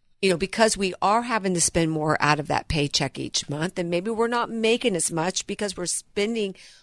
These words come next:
more and still getting the same or even less. I'm, you know, I read an article this week, it just broke my heart,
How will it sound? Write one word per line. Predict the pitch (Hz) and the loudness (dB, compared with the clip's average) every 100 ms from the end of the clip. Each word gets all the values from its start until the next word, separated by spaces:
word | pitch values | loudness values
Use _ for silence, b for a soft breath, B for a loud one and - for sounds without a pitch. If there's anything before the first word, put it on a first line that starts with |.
| - | -10
more | 165 165 170 180 | 0 4 4 2
and | 185 165 | -2 -2
still | - 190 202 | 0 2 0
getting | 196 175 165 160 - | 2 0 0 -4 -4
the | 147 | 0
same | - - 180 185 | 0 4 4 4
or | - - 208 | -2 -6 -2
even | 196 180 160 | 0 0 0
less. | 156 170 196 160 143 - | 0 2 4 4 0 -2
I'm, | 156 - B B B B | -6 -6 B B B B
you | 180 | -2
know, | 170 | 2
I | 151 185 | 4 4
read | 190 202 | 4 4
an | 196 - | 2 2
article | 175 190 233 226 196 | 2 2 0 -4 -4
this | 190 - | -2 -2
week, | 180 208 180 | 0 0 0
it | |
just | 170 170 - | -2 -4 2
broke | 180 180 | 0 2
my | 185 180 | -2 -2
heart, | 202 208 180 | 0 2 0